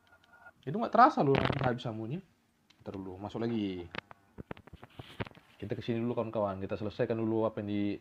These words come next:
library ini, baru kita pergi ke tempat lain. Ntar ya. Kita ke lantai dua sekarang. Mana?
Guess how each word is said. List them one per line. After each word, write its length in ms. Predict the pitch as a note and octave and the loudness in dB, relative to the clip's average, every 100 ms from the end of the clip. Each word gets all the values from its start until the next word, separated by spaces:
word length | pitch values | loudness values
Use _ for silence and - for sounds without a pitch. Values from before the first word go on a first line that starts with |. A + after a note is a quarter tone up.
| _ _ - | _ _ -2
library 400 | G#2 G2+ A2 G#2+ | 0 0 0 0
ini, 160 | G2+ | -2
baru 160 | G2+ G2+ | -4 -6
kita 240 | G#2+ G2+ | -4 -6
pergi 240 | - G2+ G2 | -4 -4 -4
ke 80 | |
tempat 160 | F#2+ F#2 | -4 -2
lain. 320 | F#2 F2 E2+ D#2+ - - _ | -2 -4 -8 -14 -20 -20 _
Ntar 140 | - A2+ | 2 6
ya. 480 | C#3+ E3+ G3 G#3+ - - - - - - - | 10 12 12 10 4 -18 -20 -20 -20 -20 -8
Kita 240 | C3 D3+ | 4 6
ke 20 | D3+ | 6
lantai 220 | D#3 D#3 | 6 6
dua 120 | D#3 | 6
sekarang. 440 | D3+ C3 G2 F2 - | 6 6 6 2 -8
Mana? 400 | - D#3 G3 F#3+ | 0 6 6 4